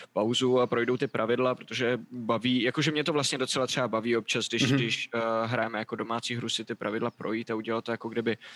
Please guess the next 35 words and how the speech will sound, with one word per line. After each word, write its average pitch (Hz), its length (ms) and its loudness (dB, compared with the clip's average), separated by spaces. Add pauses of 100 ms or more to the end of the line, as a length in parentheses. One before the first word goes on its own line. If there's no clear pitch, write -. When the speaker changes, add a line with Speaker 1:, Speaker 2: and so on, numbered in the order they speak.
Speaker 1:
správně 127 720 0
a 113 100 -2
ty 120 80 -6
pravidla 110 340 -4
se 110 100 -6
přitom 117 300 -6
jako 117 200 -8
učit, - 380 0 (440)
eh, 107 120 0
udělat 113 260 0
to 107 80 -14
techničtější, 123 580 0
takže 127 220 2
to 127 80 0
určitě 139 340 0
nebo, 123 220 -2
Speaker 2:
Tak - 160 2
to - 60 -2
Speaker 1:
neber 127 140 2
Speaker 2:
je 160 40 4
možná 156 240 4
Speaker 1:
jako 147 120 6
Speaker 2:
jenom 143 160 6
Speaker 1:
chyba, 139 200 6
Speaker 2:
můj, 139 80 2
Speaker 1:
je 143 80 4
Speaker 2:
jo, - 60 6
Speaker 1:
to - 60 4
Speaker 2:
je 143 40 2
Speaker 1:
jenom 127 120 4
Speaker 2:
to 147 80 6
můj 151 140 8
Speaker 1:
jakoby 147 100 4
Speaker 2:
přístup. 135 320 4
Speaker 1:
styl. 143 240 2